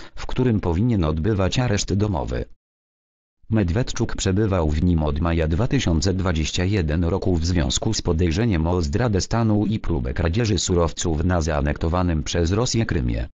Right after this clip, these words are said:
Później prokuratura poinformowała, że jest również podejrzany o zdradę stanu i o sprzyjanie działalności organizacji terrorystycznej.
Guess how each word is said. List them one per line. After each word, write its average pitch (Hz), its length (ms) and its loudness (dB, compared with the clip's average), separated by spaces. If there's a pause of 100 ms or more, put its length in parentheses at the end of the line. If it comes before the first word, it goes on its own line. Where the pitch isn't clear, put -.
(360)
Później 92 520 0
prokuratura 87 720 0
poinformowała, 87 960 -2 (200)
że 127 160 0
jest 71 260 -2
również 123 420 0
podejrzany 85 640 2
o 90 100 2
zdradę 92 400 0
stanu 82 400 0 (140)
i 98 120 -2
o 113 160 0
sprzyjanie 87 640 0
działalności 85 720 0
organizacji 92 720 0
terrorystycznej. 82 1000 -2